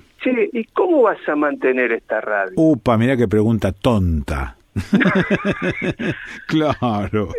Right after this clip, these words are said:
Speaker 1: Y, sí, y me,
Speaker 2: Hmm.
Speaker 1: y yo te dije, "Mirá, voy a tratar de hacer lo posible por,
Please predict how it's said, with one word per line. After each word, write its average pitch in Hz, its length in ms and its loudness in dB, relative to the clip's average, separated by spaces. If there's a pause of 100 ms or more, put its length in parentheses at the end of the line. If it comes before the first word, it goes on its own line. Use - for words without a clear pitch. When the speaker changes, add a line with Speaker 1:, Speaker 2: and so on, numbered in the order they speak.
(160)
Speaker 1:
Y, 233 280 -2 (100)
sí, 254 500 0
y 208 40 0
me, 240 160 4
Speaker 2:
Hmm. 202 120 0
Speaker 1:
y 208 260 -2
yo 214 160 -2
te 247 100 -2
dije, 220 180 -2
"Mirá, 254 360 2
voy 214 220 0
a 247 80 4
tratar 165 380 0
de 180 80 2
hacer 220 220 -4
lo 185 120 0
posible 160 520 0
por, 113 360 -2